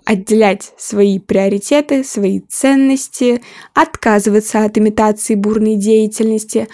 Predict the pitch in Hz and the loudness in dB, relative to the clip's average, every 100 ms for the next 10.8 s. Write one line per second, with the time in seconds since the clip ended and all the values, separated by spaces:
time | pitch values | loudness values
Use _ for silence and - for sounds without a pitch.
0 | - - - - 311 - 220 208 208 208 | -18 -20 -8 -4 -4 -2 0 0 2 0
1 | 208 214 - 214 214 214 - 214 214 214 | 0 -4 -4 -4 -2 -2 0 -2 0 -2
2 | 214 214 214 214 214 214 196 214 214 214 | -2 -2 -2 0 0 0 0 2 2 2
3 | 214 208 - 220 214 214 214 - - _ | 0 -4 -4 -2 0 0 -2 -6 -18 _
4 | - - - _ - 240 254 269 220 220 | -20 -20 -20 _ 0 2 4 2 0 0
5 | 220 208 - 196 196 185 185 226 262 320 | 0 0 -6 -4 -4 -2 0 2 2 0
6 | - - 214 208 220 233 247 220 196 190 | -2 0 4 4 2 0 0 0 0 -4
7 | - 208 202 196 190 185 190 185 196 202 | -2 0 0 -2 -2 0 0 -2 -4 -4
8 | 196 202 226 285 294 320 - 262 - 254 | 0 0 0 0 0 -2 -2 -4 -4 -2
9 | 247 254 240 - 233 233 233 - 220 202 | 0 0 -4 -2 0 2 0 0 0 0
10 | 196 202 190 196 208 202 202 | 0 -2 -2 2 2 2 0